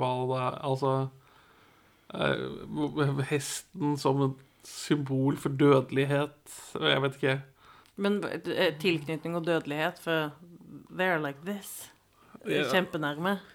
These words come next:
Speaker 1: Nei, men altså, og det å være tilknyttet andre mennesker mens man lever, da. Altså, dette er jo, eh, dette, folk flest ønsker vel ikke å være ensomme.
Speaker 2: Nei, og så virker han jo veldig ensom. Han har, det, han virker som han har den der Grant. De har en sånn pussig relasjon.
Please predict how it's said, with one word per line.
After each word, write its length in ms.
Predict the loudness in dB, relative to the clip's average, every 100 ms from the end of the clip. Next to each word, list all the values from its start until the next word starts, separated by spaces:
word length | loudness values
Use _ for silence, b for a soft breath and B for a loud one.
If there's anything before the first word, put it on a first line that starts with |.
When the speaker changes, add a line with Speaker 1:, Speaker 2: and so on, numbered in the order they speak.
| B B B B 8
Speaker 1:
Nei, 160 | 10
men 120 | 10 8
altså, 240 | 8 8
og 280 | 6 6 8
det 100 | 10 10
å 260 | 10 8 10
være 260 | 10 10 8
tilknyttet 480 | 4 4 2 4
andre 300 | 4 4 4
mennesker 320 | 4 4 4 4
mens 180 | 6
man 140 | 6 6
lever, 320 | 6 6 4
da. 220 | 2 -8 -4
Altså, 260 | 0 2 4
dette 180 | 4 6
er 120 | 6 8
jo, 80 | 8
eh, 340 | 6 6 4 4 2
dette, 240 | 4 4 4 2 2
folk 220 | 4 4 0 -2 -2 2
flest 280 | 2 4
ønsker 260 | 0 -2 -2
vel 80 | 0
ikke 80 | 4
å 60 |
være 140 | 4 4 2
ensomme. 480 | 0 -4 -4 -2 -4 B B B B 0
Speaker 2:
Nei, 300 | 4 6 6
og 80 | 2
så 120 | 0 0
virker 320 | 0 0 -2
han 120 | 0 2
jo 60 |
veldig 220 | 2 4 4
ensom. 340 | 0 0 -2 -2
Han 140 | 0 0
har, 140 | 0 0
det, 100 | 2
han 160 | 0 0
virker 340 | -2 -4 -8
som 160 | -2 2
han 80 | 4
har 160 | 4
den 160 | 4 2
der 140 | 2
Grant. 500 | 2 2 2 -2 -14 -12
De 260 | -2 2
har 160 | 4 2
en 100 | 0
sånn 160 | -2 -4
pussig 320 | -6 -6 -6
relasjon. 540 | -4 -4 -2 -2 -4